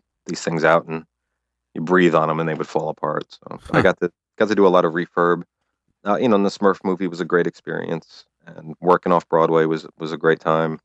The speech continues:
Speaker 1: You know, and I'm not, I don't consider myself an actor. I know a lot of puppeteers are like, "Oh, we're actors." I'm like, "No, I'm, I'm a puppeteer." I like,
Speaker 2: Huh.
Speaker 1: you know, I like to not be seen,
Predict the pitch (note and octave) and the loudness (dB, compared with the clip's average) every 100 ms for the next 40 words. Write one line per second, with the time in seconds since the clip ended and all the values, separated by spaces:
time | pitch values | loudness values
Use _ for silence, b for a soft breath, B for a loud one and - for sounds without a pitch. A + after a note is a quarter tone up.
0 | F2 D#2+ D#2+ E2 E2+ E2+ D2+ _ _ _ | -6 -2 0 0 2 0 0 _ _ _
1 | _ _ _ _ _ G2 - E2 - F#2 | _ _ _ _ _ -2 -2 -6 -4 -2
2 | F2 F#2 F2 E2+ F2+ - - G2 G#2+ _ | 0 0 -2 -6 -8 -6 -2 -2 -2 _
3 | _ _ _ F#2 E2 D#2+ D#2 D#2 D#2+ E2 | _ _ _ -4 0 2 0 -2 -8 -6
4 | D#2 E2 - A2+ G#2 F2 E2+ E2 - - | -4 -4 -4 -4 -4 -4 -4 -4 -4 -8
5 | - - - - F2+ - _ _ _ _ | -12 -16 -16 -14 -14 -14 _ _ _ _
6 | _ _ C3+ B2 A#2 A2+ - C#3 - B2+ | _ _ 0 4 4 2 -2 -6 -2 -2
7 | - - - E2 E2 - F2+ D#2 D#2 E2 | -2 -4 -2 -2 -2 -2 -2 -2 -2 -4
8 | - E2 D#2+ _ _ _ _ _ F2+ F2+ | 0 0 -2 _ _ _ _ _ 0 0
9 | - - - E2 E2+ F#2 | 0 -4 -2 -2 -2 -4